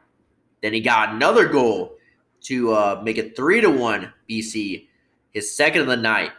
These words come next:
with fourteen twenty-eight into the second period. Then, uh, George Spitz, or, uh, John Spitz of, uh, uconn got a power play goal for the Huskies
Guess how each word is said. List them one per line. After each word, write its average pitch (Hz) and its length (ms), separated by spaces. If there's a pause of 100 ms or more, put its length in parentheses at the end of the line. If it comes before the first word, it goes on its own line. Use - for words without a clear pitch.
(120)
with - 220
fourteen 151 480
twenty-eight 110 540
into 113 200
the 92 80
second - 280
period. 78 360 (920)
Then, 120 180
uh, 113 280
George 123 380
Spitz, - 640 (540)
or, 117 200
uh, 113 160
John 120 300
Spitz - 520 (120)
of, 117 240
uh, 104 520 (880)
uconn 127 520
got 120 180
a 110 320
power 113 320
play 117 160
goal 117 460
for 113 200
the 110 200
Huskies 127 580